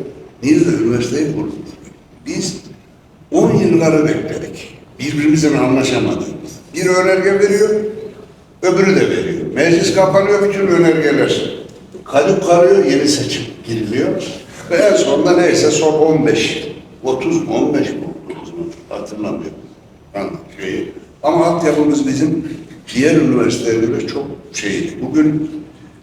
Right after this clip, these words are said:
eğer nüfusa vurursanız bu işi Türkiye'de en hayırsever yer Nevşehir.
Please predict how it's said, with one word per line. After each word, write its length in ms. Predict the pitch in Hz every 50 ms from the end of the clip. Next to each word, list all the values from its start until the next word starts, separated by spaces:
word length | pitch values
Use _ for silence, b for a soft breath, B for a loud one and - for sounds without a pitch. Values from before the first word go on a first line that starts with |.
| - - -
eğer 340 | 95 104 123 139 - 143 151
nüfusa 440 | 156 147 147 156 151 - 156 151 156 151 151 151 151 147 147 - 120
vurursanız 640 | 127 139 156 156 151 156 156 139 139 139 139 139
bu 160 | 139 139 135 131
işi 260 | - 147 156 151 151
Türkiye'de 440 | 147 135 - - 151 147 143 147 160
en 100 | 160 160
hayırsever 640 | 135 131 131 127 127 - 123 120 120 123 123 120
yer 220 | 123 127 127 117 113
Nevşehir. 600 | 110 - - - - - - - - - -